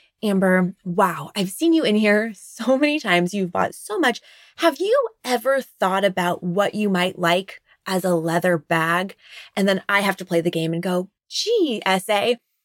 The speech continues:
I've never really thought about it, but I'm thinking a Birkin twenty-five in a taupe leather and gold hardware. Thank you so much." So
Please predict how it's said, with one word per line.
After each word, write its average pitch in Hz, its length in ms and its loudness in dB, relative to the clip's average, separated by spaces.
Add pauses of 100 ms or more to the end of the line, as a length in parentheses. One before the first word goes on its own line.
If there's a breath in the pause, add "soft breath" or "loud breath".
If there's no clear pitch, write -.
(120)
I've 359 220 2
never 302 240 0
really 480 380 0
thought 240 180 2
about 196 260 0
it, 180 240 -4
but 269 200 0
I'm 262 200 -2
thinking 320 600 -2
a 269 100 0
Birkin 226 280 0
twenty-five 208 640 0
in 196 140 -2
a 180 80 0
taupe 170 240 -2
leather 170 400 0 (320 loud breath)
and 185 380 2
gold 170 160 2
hardware. 156 400 -2
Thank 170 180 0
you 160 80 0
so 113 80 -4
much." - 320 -2 (240 loud breath)
So 214 360 -2